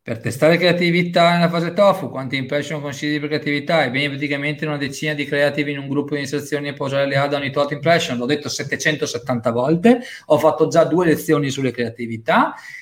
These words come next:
e soprattutto c'è una le-, ci sono quattro lezioni all'interno di Facebook Ads Pro. Non è proprio così facile sta cosa, ragazzi.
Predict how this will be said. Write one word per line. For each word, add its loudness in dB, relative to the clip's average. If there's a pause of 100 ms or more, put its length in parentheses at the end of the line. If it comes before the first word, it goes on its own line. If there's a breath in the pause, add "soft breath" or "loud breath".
(140 loud breath)
e 2
soprattutto 4
c'è 2
una 0
le-, -2
ci -10
sono -4 (260)
quattro 4
lezioni 2
all'interno 0
di -2
Facebook -6
Ads -6
Pro. -16 (1900 soft breath)
Non 10
è 6
proprio -2
così -8
facile -14
sta -18
cosa, -16
ragazzi. -20